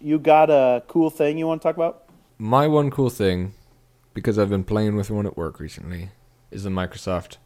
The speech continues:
Speaker 2: Pro Surface.
Speaker 1: Really?
Speaker 2: Numero Deuce.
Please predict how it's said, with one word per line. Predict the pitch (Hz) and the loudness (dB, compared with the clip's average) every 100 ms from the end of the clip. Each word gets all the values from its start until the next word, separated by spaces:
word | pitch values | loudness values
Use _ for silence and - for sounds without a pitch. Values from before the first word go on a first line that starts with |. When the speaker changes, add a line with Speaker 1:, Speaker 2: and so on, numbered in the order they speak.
| _ _ _ _ | _ _ _ _
Speaker 2:
Pro | - 92 85 85 92 - | -4 -2 0 -4 -8 -16
Surface. | - - - - - - _ _ _ - _ _ _ _ - - | -14 -12 -14 -16 -18 -20 _ _ _ -20 _ _ _ _ -20 -14
Speaker 1:
Really? | 131 240 233 | 0 6 6
Speaker 2:
Numero | 117 98 | 6 2
Deuce. | 87 85 78 - - - | -2 -4 -6 -8 -14 -18